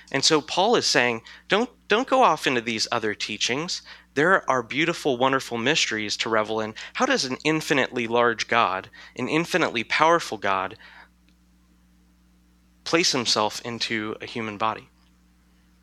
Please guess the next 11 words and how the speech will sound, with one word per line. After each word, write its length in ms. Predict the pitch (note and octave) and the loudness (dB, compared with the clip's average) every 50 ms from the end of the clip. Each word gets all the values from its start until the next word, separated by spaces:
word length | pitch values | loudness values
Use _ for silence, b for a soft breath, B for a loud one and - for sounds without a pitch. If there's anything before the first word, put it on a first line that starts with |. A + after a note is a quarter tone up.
| - - - | -20 -8 -4
It's, 300 | C#3+ C#3 - - - - - | -2 -2 -2 -4 -6 -6 -4
it's 220 | - C#3+ C3+ - - | -4 -2 0 0 0
impossible 520 | C#3+ B2+ - D#3 D#3+ E3 - - B2 A2+ A2 | 0 2 2 2 2 2 2 -2 -2 -2 0
to 60 | A2+ | 0
understand. 540 | A2 A2 G#2 - - D#3+ D3 A#2 G2 - - B B B B B B B B B B B B B B | 0 -2 -2 -2 -2 -2 -4 -4 -6 -8 -14 B B B B B B B B B B B B B B
And 120 | C#3+ D#3 | 2 2
then 140 | E3+ E3+ D#3+ | 2 2 0
here's 280 | - - G3 G3+ G3 | 0 0 0 0 0
the 100 | - F3 | -2 -4
connecting 500 | - - E3+ E3 E3+ D#3+ - - E3 D#3 | -4 -4 -2 -2 -2 -2 -4 -6 -6 -2
verse, 320 | D3 F#3 D#3+ A#2 - - | 2 2 2 2 2 -2